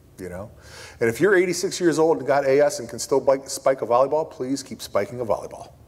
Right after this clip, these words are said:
Okay? You wanna keep that motion as much as you can. Now, as we get with the later stages, there's recommendations of general strengthening exercises one to three times per week and back extension exercises that can be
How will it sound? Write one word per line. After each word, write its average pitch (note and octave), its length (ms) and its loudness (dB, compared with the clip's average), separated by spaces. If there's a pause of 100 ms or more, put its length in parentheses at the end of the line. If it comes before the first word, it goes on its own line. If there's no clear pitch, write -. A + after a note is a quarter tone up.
(760)
Okay? G#2+ 480 -2 (260)
You F#2+ 120 -14
wanna G#2+ 260 -2
keep A#2+ 240 -6
that B2 160 2
motion A#2+ 320 -2
as F2+ 100 -12
much G2 220 -8
as A2 160 -6
you A2+ 80 -4
can. - 240 -10 (1000)
Now, C3 280 0 (1400)
as A2+ 100 -2
we A#2+ 120 -2
get A#2 80 0
with A2+ 100 -4
the - 60 -4
later G3+ 260 2
stages, A2+ 640 0 (260)
there's A2+ 180 -2
recommendations A2+ 760 -2
of G2 340 -2 (220)
general C#3 320 0
strengthening B2+ 420 -2
exercises G#2+ 720 -4
one G2+ 140 -4
to A2 60 -2
three A2+ 180 -4
times A2+ 240 -2
per A2+ 120 -4
week G2+ 300 -4 (280)
and G2 120 -4
back G2 240 0
extension G#2+ 440 -6
exercises G2 540 -4
that F#2+ 100 -6
can F#2+ 120 -12
be F#2+ 80 -10